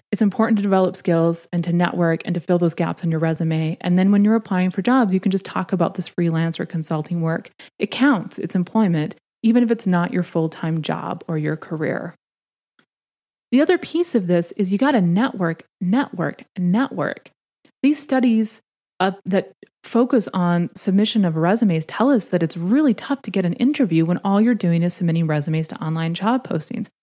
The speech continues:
So don't do it. Identify organizations of interest and reach out to people who work there via LinkedIn.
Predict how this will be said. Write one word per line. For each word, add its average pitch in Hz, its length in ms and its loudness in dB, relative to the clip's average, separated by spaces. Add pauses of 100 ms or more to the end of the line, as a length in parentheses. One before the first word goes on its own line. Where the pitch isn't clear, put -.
(240)
So 226 40 2
don't 294 280 0
do 320 180 4
it. - 320 -4 (540)
Identify 277 400 4
organizations 226 760 4
of 202 140 -2
interest 180 400 0
and 180 120 0
reach 202 200 2
out 202 180 2
to 220 80 0
people 180 300 0
who 165 120 2
work 160 260 0
there 165 140 2
via 160 220 2
LinkedIn. 156 540 -2